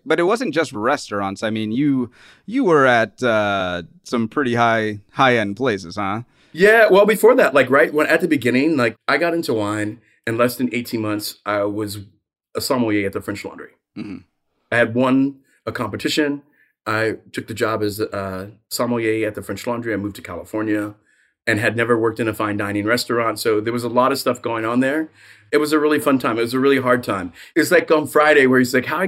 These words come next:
Speaker 2: how can you get fired on your day off?" Shit would happen on your day off. And, like, somehow you were responsible, <laughs> right? Because maybe you didn't do, you know, it was just a weird thing. Like, everybody held themselves accountable. It was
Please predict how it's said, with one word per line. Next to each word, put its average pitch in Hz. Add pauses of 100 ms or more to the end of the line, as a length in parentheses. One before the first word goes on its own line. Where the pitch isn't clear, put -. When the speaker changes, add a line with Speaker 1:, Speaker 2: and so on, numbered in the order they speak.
Speaker 2:
how 156
can 196
you 180
get 156
fired 131
on 135
your 127
day 117
off?" 123 (540)
Shit 165
would 175
happen 143
on 131
your 127
day 117
off. 117 (340)
And, 131
like, 120 (500)
somehow 139
you 127
were 123
responsible, 113 (120)
<laughs> -
right? 117
Because 120
maybe 123
you 120
didn't 127
do, -
you 165
know, 202
it 196
was 185
just 196
a 208
weird 170 (300)
thing. 175
Like, 127
everybody 156
held 139
themselves 120
accountable. 110
It 127
was 131